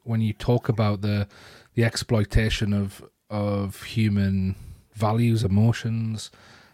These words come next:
um, of people's lives, when we talk about students,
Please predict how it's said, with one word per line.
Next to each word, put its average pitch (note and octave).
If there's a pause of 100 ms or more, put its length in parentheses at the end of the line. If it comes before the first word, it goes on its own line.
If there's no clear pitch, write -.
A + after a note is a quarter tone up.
(100)
um, F#2+
of F#2+
people's F#2+
lives, A2
when G2
we G2
talk -
about G#2+
students, G#2+